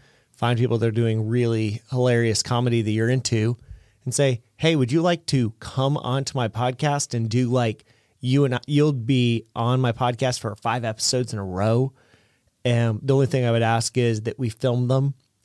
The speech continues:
and you put 'em on your YouTube channel. And you, those collaborations, uh, create a lot of crossover. And they go, "I've always wanted to do a podcast. Now I have an entryway." And you say, "Well, I've always wanted to get in front of YouTube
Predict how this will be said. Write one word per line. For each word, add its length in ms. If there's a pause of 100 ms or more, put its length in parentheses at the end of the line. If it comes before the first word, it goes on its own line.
and 240
you 80
put 120
'em 120
on 80
your 120
YouTube 380
channel. 420 (640)
And 340
you, 120
those 340
collaborations, 920 (500)
uh, 260
create 320
a 40
lot 280
of 80
crossover. 580
And 120
they 140
go, 340
"I've 140
always 220
wanted 260
to 60
do 100
a 40
podcast. 640 (360)
Now 160
I 40
have 100
an 80
entryway." 600 (240)
And 120
you 60
say, 280 (260)
"Well, 140
I've 140
always 220
wanted 180
to 80
get 140
in 60
front 180
of 80
YouTube 480